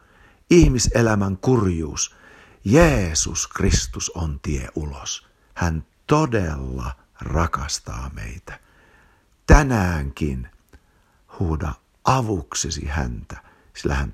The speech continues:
tahtoo auttaa sinua. Ja kun saat häneltä rukousvastauksen, niin sinun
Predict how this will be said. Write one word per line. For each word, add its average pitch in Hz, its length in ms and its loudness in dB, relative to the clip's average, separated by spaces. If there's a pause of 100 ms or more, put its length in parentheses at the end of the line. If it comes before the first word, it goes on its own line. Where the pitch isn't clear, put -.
tahtoo 95 600 -2
auttaa - 440 -8
sinua. - 420 -16 (340)
Ja 85 60 2
kun 87 140 0
saat 120 300 4
häneltä 92 320 0
rukousvastauksen, - 1200 -2 (600)
niin 82 120 0
sinun 80 300 -4